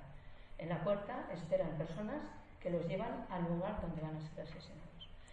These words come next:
Y así tenéis las sacas de, de Estepar, donde hemos recuperado noventa y seis también en cuatro fosas. Pero voy a llamar la atención quizás sobre este caso que igual es distinto. Este es un cementerio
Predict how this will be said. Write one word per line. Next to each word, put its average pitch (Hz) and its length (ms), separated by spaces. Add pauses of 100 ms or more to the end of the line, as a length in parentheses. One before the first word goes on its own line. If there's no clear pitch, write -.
(260)
Y 175 80
así 180 180
tenéis 214 260
las 185 160
sacas 208 380
de, 170 80
de 156 360
Estepar, 214 440 (420)
donde 175 240
hemos 190 120
recuperado 190 380
noventa 160 380
y 151 60
seis - 280
también 190 340 (380)
en 175 160
cuatro - 300
fosas. - 260 (720)
Pero 190 140
voy 220 140
a 233 80
llamar 233 140
la 233 80
atención 226 340
quizás 214 220 (320)
sobre 190 300
este 208 200
caso 220 260
que 202 80
igual 190 180
es 202 240
distinto. 165 460 (760)
Este 220 200
es 240 100
un 247 100
cementerio 220 640